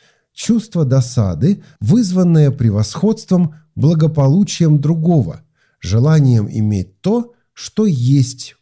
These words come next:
у другого". Тут очень тонкое, точное и емкое определение. Во-первых, это чувство досады.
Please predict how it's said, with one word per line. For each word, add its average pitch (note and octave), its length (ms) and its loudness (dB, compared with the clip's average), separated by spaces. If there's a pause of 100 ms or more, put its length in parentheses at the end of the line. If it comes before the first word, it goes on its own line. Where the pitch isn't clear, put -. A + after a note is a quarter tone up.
(140)
у C3 180 -2
другого". C3 560 -2 (760)
Тут - 380 -6
очень E3+ 640 0
тонкое, A3 540 -2
точное E3 640 0
и D#3+ 60 4
емкое E3 560 -2
определение. C3+ 720 -6 (640)
Во-первых, G3+ 320 0
это D3 260 2
чувство D#3 460 -2
досады. C#3+ 680 0